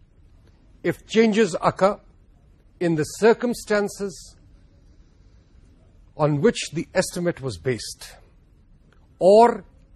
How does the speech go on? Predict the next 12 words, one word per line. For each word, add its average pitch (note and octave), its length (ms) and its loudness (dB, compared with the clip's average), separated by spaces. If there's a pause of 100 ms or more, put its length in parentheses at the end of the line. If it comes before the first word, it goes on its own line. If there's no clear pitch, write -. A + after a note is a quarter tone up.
(180)
as D#3+ 200 2
a D#3+ 80 2
result D3 520 4
of A2+ 180 -6 (1200)
new F3 580 0 (460)
information E3 920 -6
or B2 120 -8
more A#2+ 300 -8
experience۔ - 480 -20
By C#3+ 200 4
its - 180 -2
nature, A3 500 4